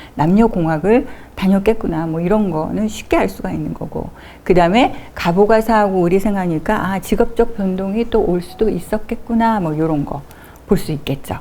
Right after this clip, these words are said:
어, 그래서 왜 정제를 바라니까 이제 오 중에 자, 지나오는 어떤 운기에 따라서 을목을 따라갈 수도 있겠다. 이렇게 되는 거예요.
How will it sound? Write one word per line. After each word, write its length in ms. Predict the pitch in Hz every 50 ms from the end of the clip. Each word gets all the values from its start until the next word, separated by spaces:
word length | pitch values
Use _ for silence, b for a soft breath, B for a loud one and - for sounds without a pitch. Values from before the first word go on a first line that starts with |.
| - -
어, 220 | - 170 160 147 143
그래서 240 | 143 156 - - -
왜 200 | 170 190 190 B B B B B -
정제를 480 | - 220 220 226 220 247 247 240 226
바라니까 540 | 208 196 180 170 165 156 156 147 - 202 220
이제 140 | 208 175 170 151 139 - -
오 200 | - 170 175 175
중에 400 | 165 - 165 156 185 220 240 233
자, 220 | - 190 156 147
지나오는 1040 | 147 - - 190 202 208 208 196 190 180 175 180 202 220 226 220 196 160 160 - - -
어떤 280 | 143 156 - - - -
운기에 480 | 196 190 214 214 202 196 185 156 147
따라서 560 | - - 208 196 170 151 151 - 202 190 165 B B B B B -
을목을 480 | 180 180 180 185 185 185 180 196 208 208
따라갈 360 | - 202 214 208 190 165 151
수도 240 | 143 - - - 190
있겠다. 680 | 196 190 - - 208 208 - - 185 190 180 175 160
이렇게 260 | 156 160 165 - 170
되는 280 | 165 - 139 147 143 -
거예요. 200 | - - -